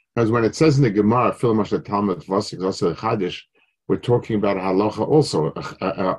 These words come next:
a, a psak and a halacha, a new halacha. And there we say that, that it's something that is known and, and is, is, um, it, it, it lay inherent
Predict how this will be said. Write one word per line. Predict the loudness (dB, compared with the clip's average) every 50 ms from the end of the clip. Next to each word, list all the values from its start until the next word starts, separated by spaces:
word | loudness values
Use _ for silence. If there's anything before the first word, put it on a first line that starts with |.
| -4 -6
a, | -6 -6 -6 -8 -12 _ _ _ _ _ -14
a | -12
psak | -10 -6 -2 0 0 0 -2 -2
and | -2 -2 -2
a | -2
halacha, | 0 0 0 -2 -2 -4 -4 -4
a | -2 -2 -4 -4 -4 -2
new | 0 0 0
halacha. | 2 2 0 0 0 -2 -4 -8 -8 -10 -12 _ _ _ _ _ _ _ _ _ _ _ _ _ _ _ _ _ _ _ _ _ _ _
And | -6 -6 -2 0
there | 2 2 2
we | 4 2 2 0
say | -2 -6 -6 -2 0 2 2 2 2 0 -6 _ _ _ -20 _ _ _ _ _ _ -4
that, | 0 0 0 0 -2 -4 -8 _
that | -6 -2 -2 0 -2 -2 -6 _ _ _ _ _ _ _ _ _ _ _ _ _ _ -20 -20 _ _ _ _ _ _ _
it's | -2 -2 -2 -2
something | -2 0 0 0 0 0 0 0 0 0
that | 0 0 0 0 0 2
is | 0 0 0 0
known | 0 0 2 4 4 2 2 2 0 -2 -6 -8 -12 _ _ _ _ _ _ _ -6
and, | -4 -2 -2 -2 -2 -4 -6 -6
and | -4 -2 -2 0
is, | 0 -2 -2 -4 -8 -12 -14 -10 -6
is, | -4 -4 -4 -4 -8 -12 -8 -6
um, | -4 -4 -2 -4 -4 -4 -6 -6 -8 -12 _ _ _ _ _ -8
it, | -6 -4
it, | -4 -4 0 2 2 2 2 2 2
it | 2 2
lay | 4 4 6 6 6 6 6 4 4
inherent | 2 0 -6 -4 -2 0 2 2 2 0 -2 -4 -8 -10